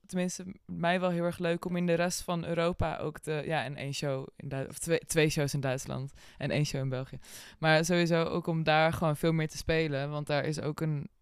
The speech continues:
veel, heel enthousiast publiek. Ik denk vooral in België heb ik heel erg hoge verwachtingen van. Ik weet niet waarom. Ehm, ja. Ja, dus ik denk sowieso nog onze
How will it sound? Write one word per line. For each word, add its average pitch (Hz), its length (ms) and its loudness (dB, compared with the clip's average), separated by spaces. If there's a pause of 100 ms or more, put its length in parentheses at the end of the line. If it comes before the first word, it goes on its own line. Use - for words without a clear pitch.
veel, 151 540 -2
heel 156 340 0
enthousiast 151 380 -8
publiek. 151 500 -8 (260)
Ik 151 100 -12
denk 160 160 -4
vooral 160 280 -2
in - 80 -6 (140)
België 233 340 -2
heb 226 120 -6
ik 226 80 -12
heel 208 160 -4
erg 208 180 -6
hoge 196 280 -6
verwachtingen 190 520 -4
van. 214 360 -2 (300)
Ik - 60 -18
weet 185 100 -2
niet 180 100 0
waarom. 170 400 -2 (1400)
Ehm, 170 680 2 (480)
ja. 160 380 4 (840)
Ja, 170 240 2
dus 160 200 2
ik 175 140 -4
denk 180 220 4
sowieso 175 400 2
nog 180 160 -4
onze 156 240 -4